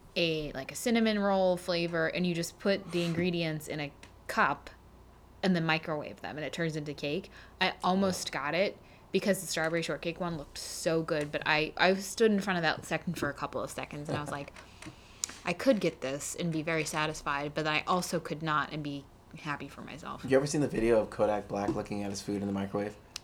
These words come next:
Speaker 1: I don't know who that is
Speaker 2: Okay.
Speaker 1: or
Speaker 2: Well.
Speaker 1: what that is. So that's gonna be a no for me, dog.
Speaker 2: All right. Well,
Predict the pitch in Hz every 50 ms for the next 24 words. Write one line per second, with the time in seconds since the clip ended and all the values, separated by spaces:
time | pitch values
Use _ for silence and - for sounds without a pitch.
0 | - - - 208 226 254 247 - 160 180 175 175 160 - 175 165 156 156 139 147
1 | 143 139 120 - - - 147 - 101 - - - - - - - 185 170 165 160
2 | 156 - 147 135 - 117 - - 170 - - - - - - - - - - -
3 | - - - - - - - - - - - - - - - - - - - -
4 | - - - 214 226 226 226 - 226 208 180 175 160 151 151 147 - - 143 139
5 | 135 - - - - - - - - - 117 104 98 95 - - - - - -
6 | - - - 87 92